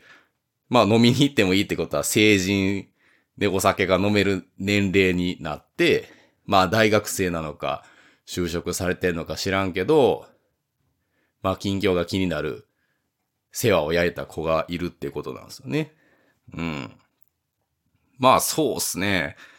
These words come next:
うーん。今後もその認識のままなら私に黙ってご飯に行くことなど容易だと思うのです。多分ね、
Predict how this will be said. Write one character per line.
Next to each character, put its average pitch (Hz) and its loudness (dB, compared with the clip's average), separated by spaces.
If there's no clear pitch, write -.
う 90 -2
ー - 2
ん。 80 -4
今 104 -4
後 139 0
も 113 0
そ 139 -2
の 135 0
認 135 0
識 - -4
の 113 -2
ま 117 0
ま 120 0
な 98 0
ら 82 2
私 92 -4
に 98 -4
黙 113 2
っ 117 -6
て - -4
ご 98 -2
飯 87 0
に 80 -6
行 - -16
く - -18
こ 87 -10
と 85 -4
な 80 -4
ど 76 -4
容 95 2
易 104 -2
だ 90 0
と 82 -6
思 80 -6
う - -10
の 58 -14
で - -18
す。 - -14
多 214 4
分 120 0
ね、 71 -6